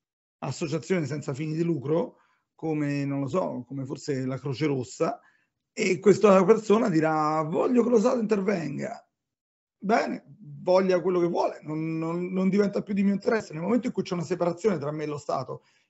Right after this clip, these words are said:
perché i miei averi e quindi il mio tempo, lo Stato non può più catturarmelo, usino il loro tempo come vogliono. Quindi se qualcuno vuole lavorare gratis per lo Stato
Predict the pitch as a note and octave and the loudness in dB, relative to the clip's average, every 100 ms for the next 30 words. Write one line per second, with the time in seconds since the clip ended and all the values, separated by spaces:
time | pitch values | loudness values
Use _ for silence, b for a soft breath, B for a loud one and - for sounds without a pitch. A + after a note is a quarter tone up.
0 | _ F3 - G3 E3+ - _ - F3 G3 | _ -6 2 4 4 0 _ -4 0 2
1 | A3+ A#3+ G#3+ G#3 A3 E3 C#3+ C3+ D#3+ - | 2 4 4 4 4 4 0 -6 -10 -4
2 | G3+ D#3+ F3+ E3+ G#3+ G#3+ G3+ G3 D#3 - | -2 -2 -2 2 4 2 2 2 0 -6
3 | B2+ B2+ B2+ F3+ - C3 B2 B2+ - E3+ | -6 -6 -4 -4 -2 -6 -8 -10 -8 -4
4 | D#3 B2+ - C3+ - D3+ B2+ B2 C#3 - | -4 -6 -8 -10 -6 -4 -4 -6 -8 -8
5 | - _ _ _ - F#3 E3+ F3 E3+ D#3+ | -12 _ _ _ -4 -2 0 2 2 0
6 | D3+ F3+ G3+ D3+ C#3 F#3+ D#3+ B2+ B2+ b | 0 -2 -2 -6 -2 0 0 -2 -10 b
7 | b b - D#3+ F3+ E3+ E3+ C#4 C#4 F#3+ | b b -4 -2 -2 0 -2 0 2 4
8 | E3 D#3+ E3 F#3+ F#3 E3 - _ _ _ | 4 4 2 4 2 0 -6 _ _ _
9 | _ D3 G3+ F3 D3+ - C#3 D3+ D3+ D3+ | _ 2 4 4 -2 -8 -8 -6 -6 -4
10 | E3 C#3 C#3 C3+ | -4 -4 -12 -14